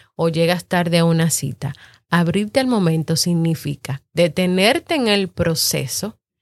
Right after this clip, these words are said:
y evitar hacer una bola de nieve de, de muchísimas ideas y de muchísimos pensamientos y de muchísimas cosas que te comienzan a llegar a la mente, porque tú vas a llegar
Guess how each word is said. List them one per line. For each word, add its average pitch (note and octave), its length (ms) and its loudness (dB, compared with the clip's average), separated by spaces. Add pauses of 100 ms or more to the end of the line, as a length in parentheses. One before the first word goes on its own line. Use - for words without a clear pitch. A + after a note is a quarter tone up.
(400)
y F3+ 240 0
evitar E3+ 400 0
hacer G3+ 300 -2
una F3 180 -2
bola E3+ 420 -2
de E3 200 -2
nieve D#3+ 760 2 (380)
de, D#3+ 320 -4
de E3 180 0
muchísimas F#3 680 2
ideas E3+ 360 2
y E3 60 0
de E3 100 2
muchísimos F3 500 -2
pensamientos D#3+ 800 -2 (240)
y E3+ 80 0
de E3+ 80 4
muchísimas F3+ 560 0
cosas E3 260 -2
que - 140 -6
te D#3 120 -4
comienzan E3 500 0
a E3 100 2
llegar E3 420 2
a E3+ 100 0
la E3 140 2
mente, D3 500 -4 (420)
porque E3 340 0
tú E3 100 0
vas E3 160 0
a E3+ 40 0
llegar D#3+ 300 -2